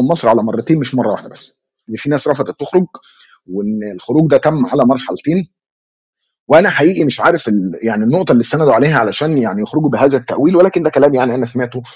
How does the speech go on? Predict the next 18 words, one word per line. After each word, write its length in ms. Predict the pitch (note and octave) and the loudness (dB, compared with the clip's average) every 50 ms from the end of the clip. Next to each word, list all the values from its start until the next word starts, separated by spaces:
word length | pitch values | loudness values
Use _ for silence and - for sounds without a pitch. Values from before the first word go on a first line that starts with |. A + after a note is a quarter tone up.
| - - _ - | -20 -16 _ -4
وقريته 300 | G#2+ A2 C3+ C#3+ - A#2+ | -2 0 0 0 0 -4
في 240 | A#2 - C#3+ C#3+ C3+ - - - _ - - | -6 -6 -8 -8 -8 -10 -18 -20 _ -4 -2
كتب 240 | D3+ - - C#3 A#2+ - - | -2 0 0 -2 -4 -4 -6
عديدة. 400 | F3 - - - D#2 - - - - _ _ _ _ _ _ - | -6 -6 -6 -6 -8 -10 -12 -14 -18 _ _ _ _ _ _ 0
لا 80 | D#3 F3+ | 2 2
يوجد، 380 | A#3 A3+ D#3 A2+ E2+ - - - _ _ _ _ _ _ _ _ _ _ _ - | 2 2 0 -4 -6 -8 -12 -18 _ _ _ _ _ _ _ _ _ _ _ -4
آه، 460 | A2 G#2+ G#2+ G#2+ G#2 G#2 G2+ G2+ F#2+ E2+ | -2 0 2 2 2 2 0 0 -2 -2
حتى 320 | - - D3+ - - - - | -2 -2 -4 -2 -2 -2 -2
الآن 220 | - - - - - _ _ _ _ - - C#3 | -2 -4 -8 -14 -14 _ _ _ _ -10 -2 0
ما 140 | D#3 F#3 | 2 2
يربط 300 | F#3 D3+ B2 - A2+ A2 - _ - | 4 2 0 0 -4 -12 -16 _ -6
ما 80 | A#2 A2+ | -4 0
بين 280 | A#2+ C#3+ B2 - - _ _ _ _ _ _ _ - | 0 0 0 0 -2 _ _ _ _ _ _ _ -6
إسرائيل 420 | D3+ - - B2+ B2+ D#3 F3 - _ _ _ - | -4 0 2 2 4 2 2 -2 _ _ _ -8
وما 100 | A2 G#2+ | -6 -2
بين، 260 | G#2 C#3 C3 A2+ A#2 - _ _ - _ - - - - | 0 0 0 0 -2 -8 _ _ -20 _ -20 -20 -18 -12
آه، 240 | G#2 F#2+ F#2+ F#2 F2+ | -8 -6 -6 -6 -6
كلمة 340 | - - D#3 D3 B2 G#2+ - | -2 0 2 4 2 2 2